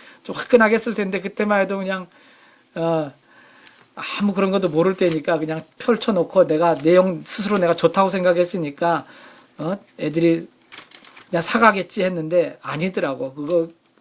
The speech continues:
애들 입장에서 그 뭐-, 뭔지 알아야 사지. 그러니까 이제 그런 게 이제 노하우가 없어가지고 하여튼 그런 기억이 있는데요. 자, 하여튼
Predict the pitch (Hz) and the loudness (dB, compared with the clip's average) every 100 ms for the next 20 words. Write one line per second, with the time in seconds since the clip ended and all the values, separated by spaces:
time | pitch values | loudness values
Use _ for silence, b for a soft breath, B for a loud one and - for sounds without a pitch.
0 | - 262 277 302 262 262 240 247 202 208 | 2 4 4 4 6 6 6 2 0 -6
1 | 156 180 214 262 226 135 202 247 214 - | -6 2 4 6 4 2 0 0 -2 -4
2 | 143 127 131 - b b b - 139 143 | -6 -12 -14 -20 b b b -14 -8 -8
3 | 143 165 160 165 156 139 135 135 143 139 | -4 -2 -2 0 -2 -2 -6 -10 -8 2
4 | 156 147 139 127 - 139 135 143 147 160 | 2 2 -2 -8 -8 -10 -10 -12 -12 -10
5 | - 180 185 - 160 160 143 147 147 135 | 0 2 2 4 4 4 -2 -4 -6 -4
6 | 160 233 240 B B B B B B - | 0 0 0 B B B B B B -6
7 | - - b b - 196 208 | -6 -8 b b -4 2 2